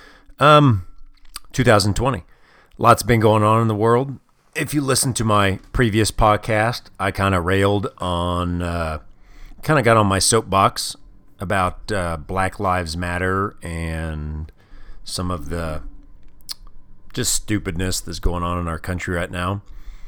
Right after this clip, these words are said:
Um, and I would like to start this podcast by just expanding on that, then kinda going into some different ideas. And, and let me explain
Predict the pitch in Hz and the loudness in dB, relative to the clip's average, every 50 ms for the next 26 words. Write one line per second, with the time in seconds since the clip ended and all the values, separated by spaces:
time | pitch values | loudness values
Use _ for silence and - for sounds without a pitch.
0 | - - - - - - - - - - - - - - 104 104 107 110 110 110 | -14 -14 -16 -18 -18 -20 -20 -20 -20 -20 -20 -20 -8 -4 0 2 2 4 4 2
1 | 110 113 - - - 147 156 170 185 196 190 151 143 135 131 - - - 135 135 | 2 0 -2 -2 -2 2 4 6 6 4 6 6 6 6 4 4 0 0 2 4
2 | 123 120 113 101 - - - - 135 135 139 - 113 98 - - - 101 98 98 | 4 4 4 2 0 -2 2 4 6 6 6 4 0 -4 -2 0 2 2 2 2
3 | - - 104 98 95 95 - - - 95 98 85 82 107 107 - - - - 113 | 0 0 0 2 2 0 0 0 0 0 0 0 0 0 0 0 -2 -4 -6 -4
4 | 95 - - - - - 127 127 139 143 143 139 135 131 127 120 117 113 123 110 | -2 0 0 0 0 2 2 2 4 4 4 4 4 4 6 6 6 4 4 2
5 | 113 107 98 - - 110 107 98 92 101 98 98 98 98 95 85 92 92 85 - | 0 -4 -4 -2 -2 -2 0 0 0 2 2 2 2 2 0 0 -2 -4 -4 -2
6 | - 95 90 87 85 80 76 - - _ _ _ _ _ _ - - 87 98 101 | -2 -2 -2 -2 -2 -2 -4 -6 -10 _ _ _ _ _ _ -18 -6 -4 -2 -2
7 | - - 104 98 - 82 92 92 85 73 85 85 82 80 78 - - - 92 92 | -2 -2 -4 -6 -6 -6 -6 -6 -6 -6 -6 -6 -4 -4 -4 -6 -6 -6 -8 -10
8 | 101 - 135 139 - 143 131 123 123 131 139 147 139 127 123 117 117 - _ _ | -8 -10 -12 -14 -10 -8 -6 -2 0 2 4 4 4 4 4 2 0 -4 _ _
9 | _ _ _ _ _ _ _ - 104 98 - - - - 120 113 110 104 104 104 | _ _ _ _ _ _ _ -6 -4 -2 -2 -4 -4 -2 -2 0 2 2 2 2
10 | 101 98 92 90 | 2 0 0 -2